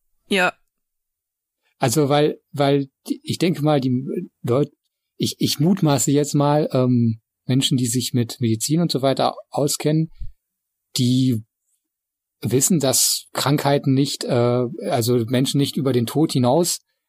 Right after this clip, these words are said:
Speaker 2: äh, laufen lassen und willkürlich, äh, Fleisch, aber nur von Menschen essen lassen, die nicht <laughs> diesen, äh, Virus tragen.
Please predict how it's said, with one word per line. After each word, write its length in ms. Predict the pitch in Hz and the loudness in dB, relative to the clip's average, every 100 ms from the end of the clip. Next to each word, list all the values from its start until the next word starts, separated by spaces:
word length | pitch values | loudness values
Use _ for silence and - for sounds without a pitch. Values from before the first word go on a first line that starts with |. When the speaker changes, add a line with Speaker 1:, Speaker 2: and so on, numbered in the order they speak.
| _ _ | _ _
Speaker 2:
äh, 220 | 120 127 120 | 0 2 2
laufen 340 | 123 160 160 | 2 2 2
lassen 340 | 143 143 165 | 2 0 -2
und 260 | 190 127 117 | 0 -2 -2
willkürlich, 720 | 139 113 143 - 143 127 - 330 | -2 0 0 0 0 0 -2 -2
äh, 280 | 120 127 120 117 | 0 0 -2 -4
Fleisch, 480 | - 117 156 170 | -2 0 2 0
aber 180 | - 113 | -2 -2
nur 200 | 113 214 | 0 0
von 200 | - 151 | 0 0
Menschen 360 | 120 175 - 127 | 2 2 0 0
essen 340 | 110 123 113 | 0 0 2
lassen, 240 | 127 127 127 | 0 2 2
die 100 | 120 | 2
nicht 380 | 202 - - - | 2 0 -4 -4
<laughs> 320 | - 127 - | -2 -2 0
diesen, 300 | 135 135 143 _ _ - - | 2 2 -2 _ _ -10 -2
äh, 300 | 123 131 117 | 2 2 2
Virus 380 | 131 143 147 | 0 0 -2
tragen. 540 | - 143 139 147 202 | -2 0 0 2 0